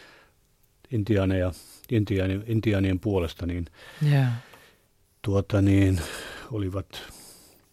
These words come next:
Speaker 1: pinnalla. Ja tää laulu oli valmis, ja nyt oli käynyt niin, että mun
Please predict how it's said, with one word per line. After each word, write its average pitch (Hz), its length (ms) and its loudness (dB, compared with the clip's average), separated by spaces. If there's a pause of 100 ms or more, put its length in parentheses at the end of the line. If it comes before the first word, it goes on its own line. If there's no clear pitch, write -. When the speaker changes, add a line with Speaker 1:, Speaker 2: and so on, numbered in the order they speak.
(260)
Speaker 1:
pinnalla. 95 500 4
Ja 92 140 -2 (520)
tää 135 140 8
laulu 180 240 12
oli 147 160 10
valmis, 160 360 8
ja 147 60 6
nyt 151 220 6
oli 135 160 6
käynyt 143 340 6
niin, 147 240 8
että 113 320 4 (1500)
mun 120 360 6